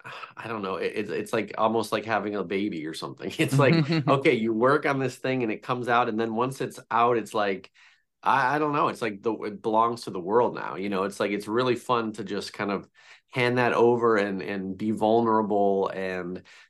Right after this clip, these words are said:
Speaker 1: you know, let people kinda hear what you've been up to. And 'cause a lot of the songs, I mean,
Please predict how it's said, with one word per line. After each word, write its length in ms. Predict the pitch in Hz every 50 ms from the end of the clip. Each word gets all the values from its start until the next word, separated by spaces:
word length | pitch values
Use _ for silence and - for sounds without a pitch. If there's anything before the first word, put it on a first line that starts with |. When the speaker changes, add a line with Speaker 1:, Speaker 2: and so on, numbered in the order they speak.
| _
Speaker 1:
you 100 | - 123
know, 340 | 120 101 95 92 98 104 107
let 360 | 104 - 101 113 117 117 -
people 320 | - 123 120 117 - 113 104
kinda 260 | - - 120 110 107
hear 300 | 104 - - 120 117 117
what 140 | 113 113 117
you've 200 | 110 117 110 107
been 360 | 117 113 110 110 110 104 107
up 260 | - 113 120 120 - -
to. 480 | - - 123 117 117 113 117 113 110 104
And 260 | 95 90 92 87 - - - - _ -
'cause 100 | - 185
a 40 | 208
lot 160 | 202 190 170
of 80 | 151 127
the 40 |
songs, 300 | 120 - 135 123 123 123
I 160 | 117 120 120 117
mean, 220 | 110 113 107 -